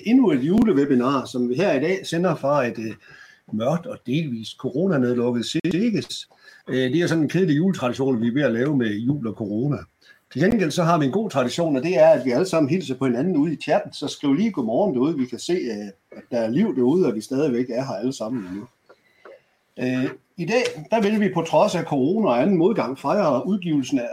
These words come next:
årets, øh, forsøgsberetning her, Landsforsøgene tyve enogtyve, og som, øh, stamkunderne vil kunne se, så hedder det ikke længere oversigt, nu hedder det kun Landsforsøgene tyve enogtyve.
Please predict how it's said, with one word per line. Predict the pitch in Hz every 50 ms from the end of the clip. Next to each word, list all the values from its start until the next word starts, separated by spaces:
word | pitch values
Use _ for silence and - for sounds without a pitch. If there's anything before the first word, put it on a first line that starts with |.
| - 123
årets, | 143 165 170 127 98 101 101 - - -
øh, | 120 98 98 95 - - _ _ _ _
forsøgsberetning | - 120 - 240 254 208 - - - - 143 156 156 151 135
her, | 151 156 135 110 110 110 117 123
Landsforsøgene | 160 202 208 - - - - - - 151 143 131 127 123
tyve | - - 190 185 165
enogtyve, | 175 175 156 - - 160 170 185 185 185 - 123
og | 127 127
som, | - - 143 143 151 139 135 _ _ _ _ _ - - _ _ _ _ _ _ _ -
øh, | 127 131 127 127 123 117 120 110 107
stamkunderne | - - - 151 220 226 - 160 165 160 156 139 127 117
vil | 110 113 113
kunne | - - 117 117 104 95 - -
se, | - - 233 247 - -
så | - - - 156
hedder | 143 156 156 135
det | 131 139
ikke | 175 175
længere | 151 156 180 156 - -
oversigt, | 170 202 220 - - 131 113 - - 131
nu | 123
hedder | 127 139 135
det | 123 -
kun | 143 147 147 113 98
Landsforsøgene | - - - - - 110 - - 113 107 101 95
tyve | - - 123 131 131 120 110
enogtyve. | 117 110 90 - - 104 107 113